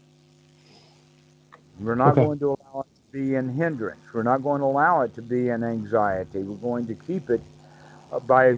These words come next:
Speaker 1: through our investigation, to keep it in wholesome states. If we can keep the thoughts in wholesome states, we can also keep the feelings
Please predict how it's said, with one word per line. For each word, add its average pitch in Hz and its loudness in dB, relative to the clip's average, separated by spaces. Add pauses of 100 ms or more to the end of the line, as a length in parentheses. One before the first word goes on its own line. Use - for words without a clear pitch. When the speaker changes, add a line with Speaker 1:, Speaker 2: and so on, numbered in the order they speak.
(120)
Speaker 1:
through 139 0
our 135 2
investigation, 120 0 (360)
to 135 -4
keep 131 -2
it 127 0
in 117 4
wholesome 120 -2
states. - -6 (1600)
If 123 0
we 143 -2
can 135 -4
keep 170 -6
the 127 -4
thoughts 175 0
in 131 0
wholesome 139 -2
states, 127 2
we 135 -8
can 127 -4
also 139 0 (120)
keep 131 0 (560)
the 127 4
feelings 139 2